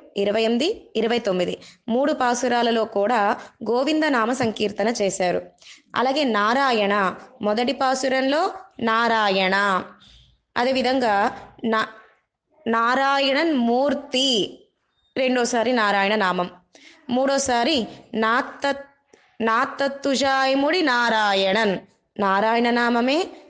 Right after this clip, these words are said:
మూడు సార్లు అనుగ్రహించారు గోదమ్మ. అలాగే త్రివిక్రమ మూడో పాసురంలో లోకాలను కొలిచిన త్రివిక్రమ అన్నారు.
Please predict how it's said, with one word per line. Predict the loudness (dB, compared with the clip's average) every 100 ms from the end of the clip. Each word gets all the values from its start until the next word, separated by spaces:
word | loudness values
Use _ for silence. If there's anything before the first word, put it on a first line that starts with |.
| -10 -4
మూడు | 0 0
సార్లు | 0 0 0
అనుగ్రహించారు | 0 0 0 0 0 0 0
గోదమ్మ. | 0 0 0 -2 -4 -10 _ _ _ _ _ _ -20 _ -4
అలాగే | -2 0 0 0 0 0 -4 -6
త్రివిక్రమ | -2 0 -2 -4 -4 0 0 0 2 0 -4 -12 -20 -20 -16 -4
మూడో | 0 0 0
పాసురంలో | 0 0 0 0 0 0 0 -4 -10 -20 -6
లోకాలను | -2 -2 0 0 0 0
కొలిచిన | 0 -2 0 -2
త్రివిక్రమ | -2 -2 -2 -2 -2 0
అన్నారు. | 2 2 0 0 -2 -4